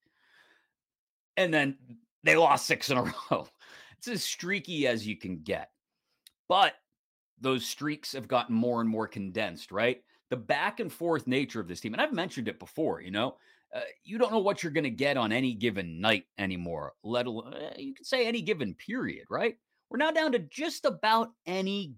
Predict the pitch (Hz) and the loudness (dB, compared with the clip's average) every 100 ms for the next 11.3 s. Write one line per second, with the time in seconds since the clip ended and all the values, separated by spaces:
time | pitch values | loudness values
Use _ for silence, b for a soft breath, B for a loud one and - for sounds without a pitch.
0 | - 131 131 117 127 123 117 - - 110 | -2 2 2 2 0 -2 -6 -8 -4 -4
1 | - 110 110 120 113 - 185 208 - - | -4 -8 -6 -8 -8 -8 -2 -2 -2 -6
2 | 110 147 147 - - - 107 113 113 80 | -2 -2 0 -6 -12 -6 2 2 2 -4
3 | 67 _ _ _ _ _ _ _ _ _ | -8 _ _ _ _ _ _ _ _ _
4 | _ _ _ - 262 269 226 254 254 - | _ _ _ -10 -4 -4 -2 -2 -2 -4
5 | _ - 185 254 - 277 254 - - 214 | _ -8 -4 -2 -2 -2 -4 -4 0 4
6 | 220 170 107 104 - 131 127 139 117 - | 4 2 -2 -4 -4 -4 -2 -2 -4 -6
7 | - 151 156 139 110 92 101 b b b | -2 2 2 0 -4 -4 -6 b b b
8 | b - 175 165 120 180 180 180 - 156 | b 2 4 4 4 6 4 0 -2 4
9 | 160 160 151 220 143 139 - - 120 82 | 6 6 2 0 0 -2 -2 -4 -4 -4
10 | 85 - _ _ _ _ _ _ 151 151 | -8 -16 _ _ _ _ _ _ 0 4
11 | 151 151 - | 4 2 -2